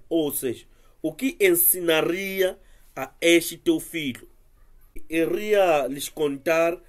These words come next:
a sua história. Ei, meus filhos, compreendo aqui. Deus nos criou como seres eternos. Nosso pai cometeu uma grande falha.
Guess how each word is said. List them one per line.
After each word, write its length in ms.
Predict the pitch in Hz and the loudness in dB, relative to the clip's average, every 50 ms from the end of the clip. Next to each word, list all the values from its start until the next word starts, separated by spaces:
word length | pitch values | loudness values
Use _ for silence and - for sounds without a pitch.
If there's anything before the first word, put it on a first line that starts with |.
| - - - - - | -20 -20 -20 -10 -6
a 100 | 151 135 | -6 -4
sua 260 | - - 175 170 - | -2 0 0 0 0
história. 540 | - - - 170 160 151 143 127 117 113 - - - | 0 -2 -2 0 2 2 2 0 -2 -6 -10 -10 -2
Ei, 300 | - 165 214 196 160 127 | 0 2 2 2 2 0
meus 260 | 120 151 165 160 143 - | -2 -6 -6 -6 -6 -8
filhos, 420 | - - 160 147 120 - - - _ _ _ _ - _ | -10 -8 -8 -8 -8 -10 -14 -20 _ _ _ _ -20 _
compreendo 520 | - 143 147 147 123 170 180 180 175 165 151 | -8 -6 -6 -4 0 2 4 4 4 4 2
aqui. 380 | 135 - - 139 123 113 - - - - _ _ _ _ _ | 0 -2 -4 -8 -8 -8 -12 -16 -20 -20 _ _ _ _ _
Deus 500 | - 123 123 143 165 190 208 226 214 170 | -12 -6 2 6 6 8 8 6 4 -2
nos 220 | 147 160 156 143 - | -8 -12 -12 -12 -12
criou 800 | - - - 175 175 175 165 175 202 208 196 185 156 117 - - - _ _ _ - | -12 -12 -10 -8 -8 -8 -4 -2 0 2 2 2 2 0 -4 -10 -16 _ _ _ -6
como 260 | 170 185 185 185 175 | -4 -2 0 0 0
seres 520 | 202 - - 190 190 190 180 175 147 117 135 | 0 0 -2 -2 -2 -2 -2 -2 -2 -4 -6
eternos. 640 | 143 - - 160 160 156 151 139 120 - 113 117 - - - - - - _ _ _ - _ _ _ _ _ _ _ _ _ - | -6 -2 2 2 4 4 4 2 -2 -4 -10 -16 -20 -20 -20 -20 -20 -20 _ _ _ -20 _ _ _ _ _ _ _ _ _ 4
Nosso 140 | - - - | 4 4 4
pai 340 | - 180 180 185 185 190 180 | 2 0 2 2 2 2 0
cometeu 680 | - - 165 165 160 160 156 147 - 196 190 175 - - | 0 -2 -4 -4 -4 -6 -6 -4 -2 0 0 0 -2 -4
uma 200 | - 196 190 175 | -8 -6 -6 -6
grande 560 | 147 110 - 127 143 190 208 220 214 185 180 | -6 -8 -8 -4 -2 0 2 2 0 0 -4
falha. 480 | 165 - 160 156 147 131 113 - - | -6 -6 -4 -4 -2 -2 -4 -6 -12